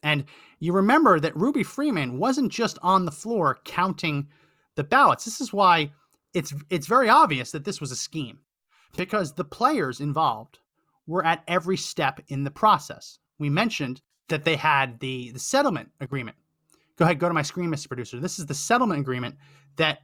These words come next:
was, that was basically, uh, finalized between, um, it was Perkins Coie. They're the law firm that also laundered the Russia hoax dossier. Um, but they were the ones going state to state to state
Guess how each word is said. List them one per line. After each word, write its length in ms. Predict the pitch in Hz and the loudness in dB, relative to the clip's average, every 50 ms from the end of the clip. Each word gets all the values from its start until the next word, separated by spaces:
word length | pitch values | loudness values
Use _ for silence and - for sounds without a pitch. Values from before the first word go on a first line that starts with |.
| _ - | _ -6
was, 400 | 143 147 147 139 135 123 - - _ - - | -2 0 0 0 0 -2 -6 -10 _ -18 -10
that 200 | 160 139 151 - | -6 -4 -4 -2
was 240 | 131 135 131 117 - | -2 -4 -4 -6 -6
basically, 600 | - - 165 147 - - 147 139 131 120 98 - _ _ _ _ _ _ _ _ | -4 -4 -4 -4 -4 -4 -4 -4 -4 -4 -8 -14 _ _ _ _ _ _ _ _
uh, 220 | - 135 131 127 123 | -2 0 0 0 0
finalized 560 | - - 226 240 226 196 165 143 139 139 - | 2 4 4 6 6 6 6 6 4 2 -2
between, 500 | 160 147 - - 170 156 151 147 143 147 - _ _ _ _ _ _ _ | -6 -6 -4 -2 -2 0 0 0 -2 -4 -6 _ _ _ _ _ _ _
um, 300 | - 135 127 123 123 123 120 | 2 4 4 4 4 2 -2
it 140 | 135 135 139 | -6 -6 -4
was 160 | 147 131 - | -4 -4 -4
Perkins 440 | - - 247 247 - 202 160 - - | -2 0 0 2 2 0 -4 -4 -4
Coie. 480 | - - 196 196 196 190 180 165 143 - | -4 -2 0 2 2 2 2 0 -2 -2
They're 200 | 165 170 165 151 | -2 -2 -2 -2
the 220 | 151 151 147 139 | 0 0 -2 0
law 220 | 139 151 165 170 | 2 4 4 4
firm 300 | 147 - 175 170 170 165 | 4 4 2 0 2 2
that 120 | 147 135 - | 0 -2 2
also 380 | 147 170 160 143 - 175 160 | 2 2 2 2 2 2 2
laundered 520 | 143 135 139 151 165 151 135 139 131 127 - | 2 2 2 2 2 2 2 0 -2 -4 -4
the 100 | 135 127 | -4 -2
Russia 420 | 123 139 139 - - 147 131 120 - _ _ _ _ | 2 2 0 0 0 -2 -2 -2 -4 _ _ _ _
hoax 460 | - - 185 180 139 - - - - - _ _ _ _ _ _ _ - | 0 2 2 2 2 -2 -8 -12 -12 -14 _ _ _ _ _ _ _ 0
dossier. 560 | 156 139 127 - - 131 120 110 113 131 - _ _ _ _ _ - | 2 2 2 2 -2 -6 -6 -6 -8 -10 -14 _ _ _ _ _ -6
Um, 280 | 127 123 120 120 117 | -4 -2 -2 -2 -2
but 160 | 113 139 143 - | -2 -4 -2 2
they 200 | 220 240 262 262 | 2 4 4 4
were 100 | 233 196 | 4 2
the 80 | 185 | 2
ones 180 | 180 175 151 147 | 2 0 0 0
going 200 | - - 156 143 | 0 0 0 0
state 280 | - - 196 185 190 | -2 -2 -2 -2 -2
to 60 | - - | -2 -4
state 240 | - 180 165 151 | -2 -2 -2 -2
to 60 | - - | -4 -6
state 340 | - - 143 135 - - | -2 0 0 0 -2 -4